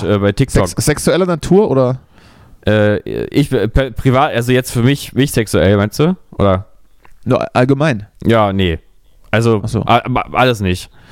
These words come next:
Speaker 1: Aber der guckt da regelmäßig rein und lässt sich da ein bisschen entertainen. Also,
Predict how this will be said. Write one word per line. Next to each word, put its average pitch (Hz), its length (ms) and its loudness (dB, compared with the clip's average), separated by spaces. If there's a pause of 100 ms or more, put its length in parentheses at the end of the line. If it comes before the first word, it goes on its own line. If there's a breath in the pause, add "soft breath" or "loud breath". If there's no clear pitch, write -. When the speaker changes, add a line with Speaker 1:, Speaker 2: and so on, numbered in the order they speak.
(360 loud breath)
Speaker 1:
Aber 120 260 2
der 131 300 2
guckt 160 220 -4
da 160 80 2
regelmäßig 156 440 -2
rein 185 180 2
und 95 140 0
lässt 110 140 -4
sich 131 120 -8
da 127 100 0
ein 123 80 -2
bisschen 131 220 -2
entertainen. 120 640 0 (180)
Also, 95 420 0